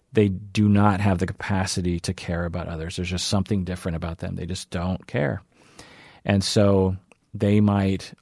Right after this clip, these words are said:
love bomb you knowing that they are manipulating you. And because to the psychopath, now psychopaths can love. I, it's a, a misunderstanding that psychopaths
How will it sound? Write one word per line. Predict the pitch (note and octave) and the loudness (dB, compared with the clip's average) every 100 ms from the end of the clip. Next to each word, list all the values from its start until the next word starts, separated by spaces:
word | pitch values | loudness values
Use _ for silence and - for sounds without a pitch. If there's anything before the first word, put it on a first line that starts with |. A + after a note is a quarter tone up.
| - | -4
love | G2+ G2+ A2 | 2 4 4
bomb | G#2 G2 F#2+ | 2 2 2
you | F#2 F#2 F#2 F2+ - _ _ _ _ | 2 2 0 -2 -8 _ _ _ _
knowing | - G#2 C3 E3+ A2 E2+ F2 G2+ - - | 2 6 6 6 4 2 -4 -6 -8 -2
that | G#2 G2 - | 0 0 0
they | G2+ G2 | 0 2
are | F#2+ F#2+ F#2 F#2 F#2+ | 2 2 2 -2 -4
manipulating | G2+ G2 F#2+ F2+ E2+ F2 F2 | 0 2 0 -2 -4 -6 -6
you. | F2+ G2+ _ - | -8 -10 _ -6
And | G2+ G2 F#2+ F#2 - _ _ _ - | -2 0 0 -4 -12 _ _ _ -2
because | A2 A2+ - | 2 2 4
to | A#2 | 2
the | A2 | 4
psychopath, | C#3+ D3 D3 C3+ | 4 4 2 2
now | C3 | 2
psychopaths | A#2+ - F3 A3+ A#3 F3 - | 4 2 2 2 2 2 0
can | - - C#3+ C#3 C#3 | -6 0 2 4 4
love. | A#2+ G#2+ F2 D2+ E2+ - - | 4 4 2 -4 -12 -14 -10
I, | E2+ - _ - - - - - | -8 -8 _ -20 -20 -20 -18 -12
it's | E2 F2+ G#2 - | -8 -6 -4 0
a, | G2+ G2+ F2+ - F2+ - - _ | 0 0 -4 -10 -12 -12 -18 _
a | F#2+ F#2+ | -8 0
misunderstanding | A#2 B2+ C3+ A2 - G#2+ G2+ | 2 4 4 4 2 2 2
that | F#2 | 0
psychopaths | - G2+ G2+ F#2+ F#2+ F#2 F2+ | -2 -2 -2 -2 -2 -2 -4